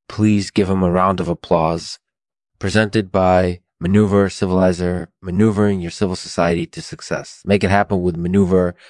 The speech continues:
maneuver dot com. Music swells. Hello, I'm Lexman,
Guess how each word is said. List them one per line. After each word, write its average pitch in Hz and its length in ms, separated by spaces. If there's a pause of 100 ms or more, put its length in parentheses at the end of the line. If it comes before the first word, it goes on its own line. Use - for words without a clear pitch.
maneuver 98 560
dot 87 260
com. 87 400 (500)
Music 90 440
swells. 85 480 (100)
Hello, 101 360
I'm 92 140
Lexman, 95 520